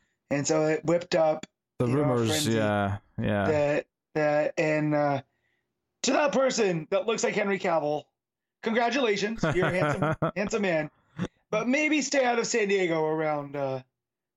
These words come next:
Speaker 1: Comic-Con.
Speaker 2: It's so funny. I saw
Speaker 1: Maybe.
Speaker 2: a tweet sh-, screen capping,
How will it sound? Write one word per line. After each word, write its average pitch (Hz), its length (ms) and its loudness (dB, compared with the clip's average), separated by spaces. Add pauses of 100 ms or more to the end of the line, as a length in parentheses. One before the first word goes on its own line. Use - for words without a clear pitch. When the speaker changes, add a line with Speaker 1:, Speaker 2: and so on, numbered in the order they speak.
Speaker 1:
Comic-Con. 143 520 -4 (100)
Speaker 2:
It's 139 160 2
so 180 140 0
funny. 147 280 0
I 95 120 0
saw 143 400 0
Speaker 1:
Maybe. 131 60 2
Speaker 2:
a - 20 -4 (100)
tweet - 360 0 (200)
sh-, - 200 0
screen - 360 0
capping, 104 680 0